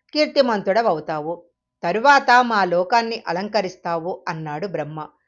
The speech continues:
దైవానుగ్రహము అనుకొని వాల్మీకి తల వంచాడు. ఋషులు, దేవతలతో సహా బ్రహ్మ అదృశ్యమయ్యాడు. బ్రహ్మోపదేశానికి ఆనందించి వాల్మీకి రామకథను రచించటానికి సిద్ధమయ్యాడు.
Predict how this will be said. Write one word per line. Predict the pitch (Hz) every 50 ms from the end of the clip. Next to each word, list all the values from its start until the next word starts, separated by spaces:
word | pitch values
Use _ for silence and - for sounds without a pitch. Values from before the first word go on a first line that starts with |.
| _ _ _ _ 143
దైవానుగ్రహము | 165 170 170 180 202 233 247 262 277 262 269 254 226 233 220 208 214 214 214 - -
అనుకొని | 185 190 185 - 190 175 175 175 170 160 165 175 - _ _ _ _ _
వాల్మీకి | 220 226 240 247 240 226 214 202 202 202 254
తల | 247 - 165 143 147
వంచాడు. | 170 185 170 - - 156 151 156 165 165 - _ _ _ _ _ _ _ 202
ఋషులు, | 240 220 294 285 269 294 311
దేవతలతో | 302 240 233 226 226 220 233 233 247 240 233 226 233 240 240
సహా | 226 226 190 175 170 202 202 185 175 175 185 196 190 _ _ _ _ _ _ _ _ _ _ _ _ -
బ్రహ్మ | 214 254 269 262 269 285
అదృశ్యమయ్యాడు. | 285 247 196 175 170 175 170 - 247 240 196 156 151 160 160 160 156 165 170 165 - -
బ్రహ్మోపదేశానికి | 180 196 196 202 202 226 254 269 277 294 277 277 277 269 269 277 262 262 254 254 - 269 277
ఆనందించి | 254 202 170 175 202 220 226 220 226 226 220 220 - 233 226
వాల్మీకి | 214 185 165 160 170 185 208 214 220 220 214 208 190 175 175 185 196 - _ _ _ _ _ _ -
రామకథను | 247 262 277 285 294 285 294 277 262 277 269 277
రచించటానికి | 262 233 214 220 214 214 214 214 208 202 175 165 165 170 - 247
సిద్ధమయ్యాడు. | - - 160 143 160 190 202 180 151 151 156 151 147 151 160 165